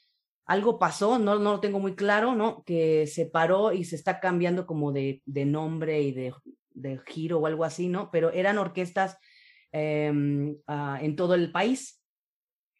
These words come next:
precisamente para sacar a los niños, ¿no? De, de, de, este, de hacer, no sé, de no hacer nada, ¿no?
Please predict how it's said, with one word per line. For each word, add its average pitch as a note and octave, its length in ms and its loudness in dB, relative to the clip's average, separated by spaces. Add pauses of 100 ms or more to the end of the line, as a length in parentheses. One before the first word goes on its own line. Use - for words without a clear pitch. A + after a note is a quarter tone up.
(200)
precisamente E3+ 500 -2
para D#3 200 0
sacar C#3+ 260 -2
a D3+ 40 2
los D3 200 0
niños, D3 320 0
¿no? E3+ 160 -4
De, C#3+ 160 -2
de, B2+ 220 -6
de, B2+ 240 -6
este, - 480 -14 (500)
de D3+ 160 -2
hacer, D3+ 460 -2 (260)
no D3+ 160 -4
sé, C#3 240 -8
de C#3+ 220 -2
no D3 160 4
hacer E3+ 200 0
nada, C3 300 -2
¿no? G3+ 240 2